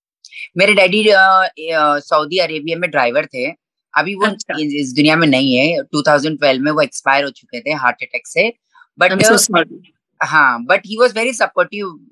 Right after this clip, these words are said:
Speaker 1: बहुत अच्छे इंसान थे वो और वो हमेशा मुझे सपोर्ट करते थे। अ, मेरे पेरेंट्स ने हमेशा मुझे सपोर्ट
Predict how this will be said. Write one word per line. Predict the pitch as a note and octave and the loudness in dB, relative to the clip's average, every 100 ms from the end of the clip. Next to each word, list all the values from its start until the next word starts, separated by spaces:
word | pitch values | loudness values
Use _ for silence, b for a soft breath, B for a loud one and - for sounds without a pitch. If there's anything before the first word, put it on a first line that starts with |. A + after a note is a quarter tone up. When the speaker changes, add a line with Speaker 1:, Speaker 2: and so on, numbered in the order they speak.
| - | 0
Speaker 1:
बहुत | F3 G3+ | 2 2
अच्छे | F#3 F#3 | 0 -4
इंसान | F3+ D#3 - D3+ E3+ F3+ | -6 -4 2 2 2 -4
थे | _ _ - C#3 | _ _ -6 -2
वो | C3 | 0
और | D3+ E3 D3+ D3 | 0 2 2 2
वो | D#3 | 2
हमेशा | C#3+ D3 F3 | 0 -4 -6
मुझे | E3+ F3 | -6 -8
सपोर्ट | - - C3+ - | -8 -6 -6 -2
करते | C#3+ B2 C3 | -2 -2 -2
थे। | C3 E3 B B B B - | -2 -2 B B B B -2
अ, | C#3 D3 | 0 2
मेरे | F3 G#3+ | 2 0
पेरेंट्स | F#3 F3 G3 A3+ | 2 0 -2 -2
ने | |
हमेशा | G3 F#3 A3 | -4 -4 -6
मुझे | G#3 A#3 | -4 -4
सपोर्ट | G#3 F3+ F#3 F#3+ | -2 -2 -2 -2